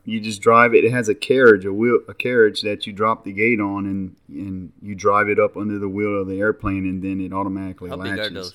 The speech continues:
Speaker 1: as it. Um, uh, we have three different models. Uh, the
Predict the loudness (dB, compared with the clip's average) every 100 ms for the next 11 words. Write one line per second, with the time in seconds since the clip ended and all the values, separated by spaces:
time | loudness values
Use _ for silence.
0 | _ -18 -16 -18 _ -20 -16 -16 -18 _
1 | _ _ _ _ _ _ _ _ _ _
2 | _ _ _ -2 2 4 4 4 2 0
3 | -2 2 4 4 2 2 0 -2 -4 -6
4 | -10 -14 -10 -8 -8 -10 -14 -10 -8 -6
5 | -8